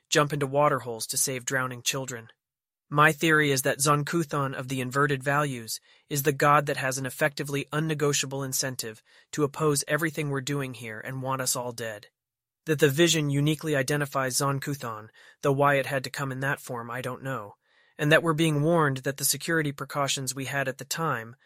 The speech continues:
I got my spells this morning, plus any further precautions we'd take predictably to my god without this vision, are not adequate to navigate that with acceptable casualties." Can Zon Kuthon just take people?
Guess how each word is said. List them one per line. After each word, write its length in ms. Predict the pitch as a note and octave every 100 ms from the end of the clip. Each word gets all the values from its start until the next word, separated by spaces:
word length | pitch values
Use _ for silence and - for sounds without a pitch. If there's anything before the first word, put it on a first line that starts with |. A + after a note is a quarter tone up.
| _ -
I 80 | C#3+
got 200 | D#3 D3+
my 120 | C#3+
spells 420 | - - D3+ C3
this 220 | C3 -
morning, 400 | D3 C3+ A2 A2 _ _ _ -
plus 240 | D#3 -
any 200 | D3+ D3+
further 320 | D3 D#3 C#3 -
precautions 580 | C3 D3 C#3+ C#3 B2+
we'd 160 | B2+ A#2+
take 220 | C#3 C3
predictably 600 | C#3+ B2 D3+ C#3+ C3 B2+ A#2+
to 80 |
my 160 | C3 A#2+
god 340 | B2+ C3 A#2
without 360 | A#2+ B2+ C#3 C#3+
this 180 | C3+ -
vision, 420 | C3+ B2+ A#2 A#2 - - -
are 100 | -
not 180 | C#3+ D3+
adequate 420 | D#3 D3+ C#3 C3+ -
to 60 |
navigate 540 | C#3 D3 C3 B2+ A#2 -
that 220 | B2+ -
with 160 | C#3 C3+
acceptable 520 | - D3+ C#3 A#2+ A2+
casualties." 800 | - B2+ A#2+ A2+ A2 G2+ - - _ _ _ _ _ _ _ _ _ -
Can 280 | C#3+ C3+
Zon 320 | B2 C3+ C#3 C3
Kuthon 640 | - D3+ C#3+ C3+ B2 A#2+
just 300 | C3 A#2+ - - - _ _
take 240 | - D#3 C#3+
people? 420 | D#3 D3 E3